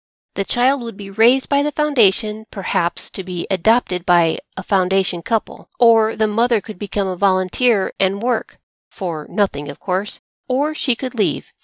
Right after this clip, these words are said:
If she did, she might be able to reclaim her child in one to five years, as Toni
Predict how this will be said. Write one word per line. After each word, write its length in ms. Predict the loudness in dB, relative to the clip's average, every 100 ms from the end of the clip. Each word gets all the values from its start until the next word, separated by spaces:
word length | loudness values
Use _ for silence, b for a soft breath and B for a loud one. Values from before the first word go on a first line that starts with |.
| _ _ _
If 160 | -2 -2
she 180 | -6
did, 380 | -2 2 2 0
she 220 | -4 -4 -2
might 320 | 0 0 0
be 160 | -2
able 220 | 0 0 -2
to 200 | -8 -6
reclaim 460 | -6 -2 0 0
her 160 | -2 -6
child 420 | -2 -2 0 -2 -2
in 280 | -4 -4
one 280 | -2 0 0
to 160 | -4 -6
five 340 | -2 -2 -2
years, 480 | -4 -2 -2 -4 -8 -14 _ 0
as 200 | 2 2
Toni 380 | -2 -4 -4